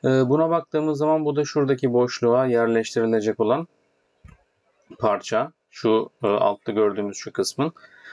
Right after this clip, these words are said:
e, yansımış, e, hali, simetriyi. Dolayısıyla bu da olur. Fakat bu da sanki oluyormuş gibi görünse de buraya yerleştirdiğimiz zaman şu,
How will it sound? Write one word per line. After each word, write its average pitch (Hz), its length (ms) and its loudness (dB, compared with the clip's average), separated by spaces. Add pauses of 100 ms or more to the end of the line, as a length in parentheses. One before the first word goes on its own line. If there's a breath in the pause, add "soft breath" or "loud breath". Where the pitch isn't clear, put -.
(160 loud breath)
e, 113 80 0
yansımış, 107 1000 -2 (200)
e, 113 40 0 (380)
hali, 107 520 0 (160)
simetriyi. 110 720 -2 (460 soft breath)
Dolayısıyla 107 520 2
bu 113 100 0
da 127 40 4
olur. 139 320 0 (100)
Fakat 170 480 -2
bu 135 220 2
da 190 200 2
sanki 170 520 0
oluyormuş 180 640 0
gibi 95 220 0
görünse 113 500 0
de 101 80 2
buraya 104 220 2
yerleştirdiğimiz 113 840 0
zaman 101 260 -2
şu, 123 300 -2